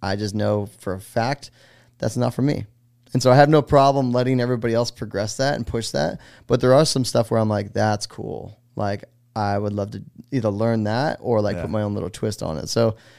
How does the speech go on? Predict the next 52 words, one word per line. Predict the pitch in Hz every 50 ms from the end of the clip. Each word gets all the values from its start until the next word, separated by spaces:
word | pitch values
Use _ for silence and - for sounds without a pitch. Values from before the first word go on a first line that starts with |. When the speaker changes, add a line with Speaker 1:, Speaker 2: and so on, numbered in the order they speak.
| - _ _ _
Speaker 1:
still | - - - 180 180
drawing | 156 170 165 160 143
inspiration | 139 131 - - 117 113 110 113 113 - - 120
on | 110 104
things, | 107 113 107 110 107
but | 110 113 113 107
really, | 131 139 139 143 139 135 127 123 117 107 - _ _ _ _ _ _ _ _
you | 131 135
know, | 127 120
for | 113 - 120
me, | 120 120 120 117 110 107 - - _ _ _ _
uh, | - 76 - -
you | - - 135
know, | 113 101 98 98 98 101 - _ _ _ _ _ _
when | - 123 113 113
I | 113 113
go | 113 117 117
out | 113
on | 110 104
a | 101
daily | 107 104 101 101
basis | 101 101 104 104 - 101 98
and | 107 101
ride, | 98 98 98 98 104 113 113 110
like, | 104 98 - - _ _ _ _
I'm | 113 104 104 104
just | 107 104 104 -
kinda | 110 98 95
searching | 95 - - 101 - - 104 101
for | - 113 101
that | 98 92 80 - - _
feel-good | - - 104 101 98 98 90 95
feeling, | - - - - - - - 104 107 -
you | - 107
know, | 104 95 98
and | 98
I | 101 104
have | 101 98
certain | - - 110 95 78 104
tricks | - 107 104 - -
that | 104 95
I | 101
do | 98 104 101 98
that | 98 95 - - _ - - - - - - _ _ _ _ _ _ _ _ _ _ -
fortunate | - 151 143 131 - 120
enough | 117 110 -
to | -
where | 113 113 110 110
people | 107 - 123 110 110
still | 107 - 123 117
enjoy | 107 101 104 104 104 107
it | 123 156 165 -